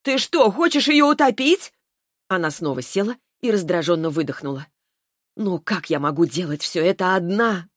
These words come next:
Я обречена". "Ничего подобного", заверила я её. "Я думаю, ты отлично справляешься. Очевидно же, что у тебя хорошо получается следить за детьми.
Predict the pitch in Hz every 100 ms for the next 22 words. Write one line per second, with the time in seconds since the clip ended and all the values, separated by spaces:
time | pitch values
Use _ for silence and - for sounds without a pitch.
0 | _ _ _ _ 226 151 170 165 160 170
1 | - 170 185 - _ _ _ _ _ _
2 | - 196 196 202 - 190 151 202 - 185
3 | 180 208 185 180 170 151 170 208 208 202
4 | 165 185 160 139 - _ _ - 175 175
5 | 185 180 190 - 175 175 165 202 - 202
6 | 196 202 208 175 - - - _ _ _
7 | _ - 196 220 220 160 143 143 139 143
8 | 151 156 175 160 143 165 190 165 - 143
9 | 233 311 - 185 160 226 202 226 208 -
10 | 160